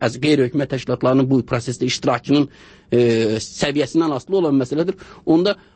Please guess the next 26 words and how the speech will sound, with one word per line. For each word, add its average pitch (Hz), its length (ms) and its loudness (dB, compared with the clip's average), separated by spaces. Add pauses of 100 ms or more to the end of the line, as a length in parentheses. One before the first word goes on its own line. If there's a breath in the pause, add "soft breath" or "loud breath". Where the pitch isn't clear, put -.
(100)
bu, 170 380 2
e, 139 40 -2
konsepsiyanın 156 760 0
yerinə 170 460 2
yetirilməsinin 160 580 -2 (180)
uğurlu 175 380 2
nəticələrini 160 640 0
meydana 160 400 0
çıxartmaq 165 400 0
mümkün 156 280 2
olacaqdır. - 460 -4
Yoxsa, 311 500 0 (420 soft breath)
e, 156 240 2
biz 196 180 -8
hər 220 240 -2
zaman, 185 260 2
e, 147 280 2 (180)
olduğu 165 300 2
kimi 120 320 -6 (260 soft breath)
sadəcə 190 380 0
olaraq 135 300 0
müşahidə 190 360 0
funksiyasını 147 540 0
öz 131 80 -4
üzərimizə 135 400 0
götürəcəksə, 127 640 -2